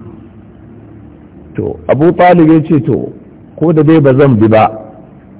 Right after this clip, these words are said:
amma ba zan yi faɗa da kai ba,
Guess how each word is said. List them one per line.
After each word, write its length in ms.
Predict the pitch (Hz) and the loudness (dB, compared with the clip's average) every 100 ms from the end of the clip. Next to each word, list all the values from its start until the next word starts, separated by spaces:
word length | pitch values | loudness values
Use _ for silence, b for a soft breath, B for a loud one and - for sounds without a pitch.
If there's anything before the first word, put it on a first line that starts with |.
| - - - - - - - | -20 -20 -20 -20 -20 -20 -8
amma 440 | - 127 127 139 143 | -4 -2 0 0 2
ba 140 | 127 | 2
zan 200 | 135 139 | 2 0
yi 60 | 127 | 0
faɗa 300 | 151 127 113 | 0 0 0
da 100 | 98 | 0
kai 200 | 92 117 | 0 0
ba, 240 | 117 113 | 2 0